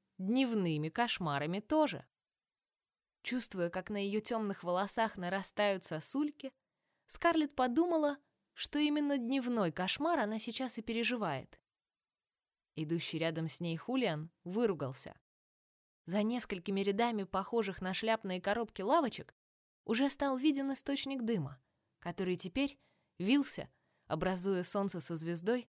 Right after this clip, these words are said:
и слезой внутри, символ караваля.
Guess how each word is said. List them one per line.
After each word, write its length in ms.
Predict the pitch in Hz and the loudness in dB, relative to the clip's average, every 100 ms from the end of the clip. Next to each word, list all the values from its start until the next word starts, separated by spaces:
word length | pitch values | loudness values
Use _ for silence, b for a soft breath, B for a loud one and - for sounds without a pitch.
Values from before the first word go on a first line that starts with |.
| _ _ - | _ _ -6
и 80 | |
слезой 460 | 185 208 220 226 175 | -2 2 4 4 4
внутри, 440 | 160 185 175 135 - _ _ _ _ - | 0 -2 -2 -4 -8 _ _ _ _ -8
символ 420 | - 262 170 143 | -4 -2 -2 -2
караваля. 560 | 170 175 185 151 - | -4 -2 0 -2 -4